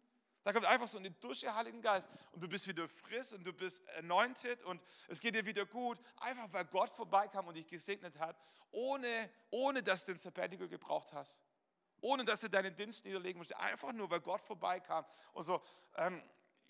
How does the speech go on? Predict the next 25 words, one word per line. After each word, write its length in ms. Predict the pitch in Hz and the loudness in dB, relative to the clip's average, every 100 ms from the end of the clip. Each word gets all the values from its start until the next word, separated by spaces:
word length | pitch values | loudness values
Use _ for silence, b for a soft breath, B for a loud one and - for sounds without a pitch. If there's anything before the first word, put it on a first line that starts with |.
| - | -2
jedes 300 | 185 240 - | 2 2 0
Bild 240 | 220 220 - | 2 2 2
hinkt, 440 | 196 220 226 - B B B | 6 6 4 -6 B B B
äh, 100 | 175 | 4
aber 300 | 175 170 190 | 6 4 6
was 120 | 214 | 6
ich 60 | 226 | 6
sagen 260 | 220 226 208 | 4 2 4
will, 140 | 208 | 2
ist, 260 | 160 175 - B B | 2 -4 -8 B B
ähm, 220 | 160 185 - _ _ | -2 -2 -4 _ _
finde 320 | - 233 233 | -8 -4 -2
eine 140 | 208 160 | -4 0
Balance. 600 | 147 139 160 170 - - _ _ _ _ _ _ | 2 4 2 0 -8 -20 _ _ _ _ _ _
Finde, 200 | 196 175 | -8 -4
hab 240 | 170 247 | -2 -2
keine 260 | - 208 196 | -2 -2 0
Angst 300 | 180 196 - | -2 -4 0
auszubrennen, 1000 | 175 226 - - 196 - 214 196 175 175 B B B | 2 2 0 -10 -12 0 2 2 0 -2 B B B
äh, 40 | - | 2
aber 340 | 190 185 180 | 6 6 6
denk 320 | 190 202 220 | 8 8 8
auch 220 | - 208 208 | 6 6 6
nicht, 320 | 214 202 - | 0 2 4
dass 240 | 175 - | 4 2